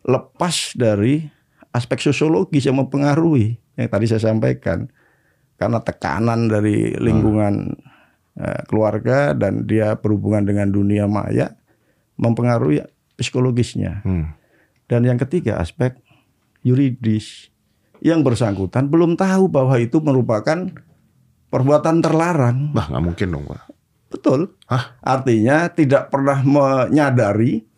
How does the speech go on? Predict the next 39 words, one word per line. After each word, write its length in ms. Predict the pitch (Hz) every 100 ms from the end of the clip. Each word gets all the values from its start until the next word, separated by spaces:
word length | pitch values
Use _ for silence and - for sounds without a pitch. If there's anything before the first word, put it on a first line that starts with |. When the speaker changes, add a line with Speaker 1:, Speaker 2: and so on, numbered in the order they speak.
| _ _ _
Speaker 1:
kalau 300 | - 139 147
membunuh 400 | 156 147 127 127
ini 100 | 147
akan 240 | 175 165 147
bakal 320 | 123 117 135
punya 400 | 131 135 135 - -
sanksi 500 | 139 131 135 147 131
yang 100 | 127
sedemikian 520 | 131 123 120 107 123
Speaker 2:
Usia 260 | 127 131
Speaker 1:
hebat. 160 | 147 107
Speaker 2:
delapan 180 | 123 127
belas 220 | 117 113
tahun 420 | 110 117 110 156 110
dia 100 | 127
sudah 300 | 123 120 120
Speaker 1:
Gitu. 100 | 117
Speaker 2:
mengakses 420 | 120 110 - 117 -
internet, 600 | 120 113 113 131 151 -
Pak. 260 | - -
Nggak 200 | 113 117
mungkin 280 | 123 139 170 147
dia 140 | 120
tidak 240 | 123 107 92
tahu 180 | 120 131
membunuh 520 | 120 113 107 127 127
itu 200 | 120 127
tidak 240 | 120 104
melanggar 300 | 95 104 101
hukum, 300 | 107 151 113
kan, 160 | 85 78
Pak? 220 | 76 - - -
Speaker 1:
Bukan 340 | 143 170 170
tidak 240 | 147 160 143
melanggar 320 | 147 143 123
hukum, 480 | 156 - - 110 143
tapi 220 | 127 123
dia 140 | 175
tidak, 260 | 190 170